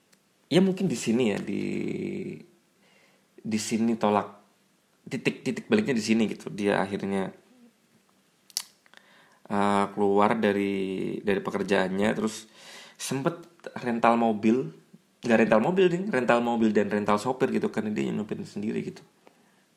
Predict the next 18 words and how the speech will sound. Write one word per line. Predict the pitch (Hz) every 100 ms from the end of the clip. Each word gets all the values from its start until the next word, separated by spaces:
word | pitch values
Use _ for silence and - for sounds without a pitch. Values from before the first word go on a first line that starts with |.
| _ _ _ _ _ _ _ _ _ _ _ _ _ _ - - - - _ _ _ _ _
Terus, | - 123 - - - - - - - - _
ya | - 202
gitulah | 208 190 202
kenapa | 107 101 95
jadi | 95 92
Mas | 95 110
Bob | -
Sadino | 104 110 139
ya. | 107 95 -
Ya | 180
intinya, | 196 208 214 - - - - _ _ _ _
intinya | 160 185 208
Bob | 127 113
Sadino | - 120 117 120
tuh, | 113 180 - - _ - - _
Bob | - 101 -
Sadino | 104 101 107 104
tuh, | - 147 151 151 -